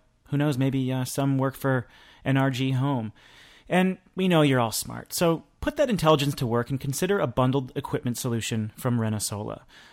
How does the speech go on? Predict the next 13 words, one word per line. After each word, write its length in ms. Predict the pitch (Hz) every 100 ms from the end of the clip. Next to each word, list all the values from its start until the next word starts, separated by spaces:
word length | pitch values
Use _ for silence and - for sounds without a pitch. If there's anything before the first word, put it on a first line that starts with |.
| -
Renosola 480 | 151 165 - 156 143
manufactures 680 | 135 139 139 131 127 151
and 80 | 151
distributes 480 | 131 123 143 123 117
solar 260 | - 113 113
panels, 440 | 123 120 120 120
inverters, 640 | 107 101 127 123 117 113 -
racking 300 | 117 - 123
systems, 460 | - 117 123 117
and 100 | 117
even 200 | 123 135
battery 340 | 131 127 113 110
systems. 480 | 113 - 135 185